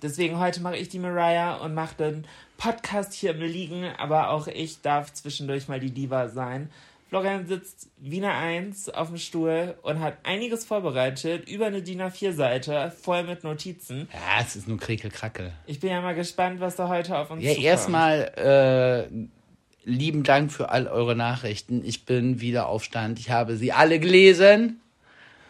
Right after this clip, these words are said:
Speaker 2: Ich habe nicht auf alle antworten können, dafür sind's zu viele, aber ich habe sie wirklich jetzt alle gelesen wieder.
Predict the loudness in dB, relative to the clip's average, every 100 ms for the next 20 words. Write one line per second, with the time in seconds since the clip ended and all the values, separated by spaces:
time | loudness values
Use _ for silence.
0 | -20 -20 -20 -20 -18 -10 -2 0 2 0
1 | -4 -6 -6 -4 -2 -2 -4 -4 -6 -6
2 | -8 -4 -2 -4 -4 -6 -6 -6 -8 -10
3 | -6 -2 0 0 0 -2 -2 -2 -2 -4
4 | -6 -8 -8 -10 -12 -12 -12 -10 -10 -10
5 | -6 -6 -6 -8 -6 -6